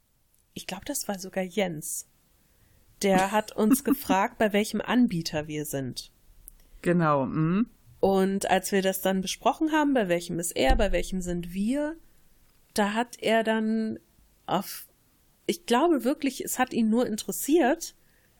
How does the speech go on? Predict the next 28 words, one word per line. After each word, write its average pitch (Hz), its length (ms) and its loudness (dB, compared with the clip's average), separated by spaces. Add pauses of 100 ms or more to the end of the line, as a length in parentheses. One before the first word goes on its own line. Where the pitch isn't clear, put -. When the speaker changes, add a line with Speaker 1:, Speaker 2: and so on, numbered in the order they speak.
(120)
Speaker 1:
zu - 160 -4
fragen, 220 400 0
warum 202 320 2
wir 247 140 2
denn 202 340 0 (140)
bei 185 200 2
unserem 220 440 2
sind, 190 420 -4
warum 196 300 -2
wir 214 100 2
denn 196 180 -4
nicht 196 160 -10
wechseln 196 440 -2
würden. 180 380 -4 (100)
Seiner 208 400 -2
wäre 202 200 -4
doch 185 140 -4
viel - 200 -10
cooler. 277 520 2 (1120)
Und 196 100 -2
wir 208 120 4
dann 226 120 4
gesagt 214 360 -2
haben, 196 340 -2
"Äh, 175 320 0
nö." 247 500 4
<laughs> - 880 -20
Da 247 340 4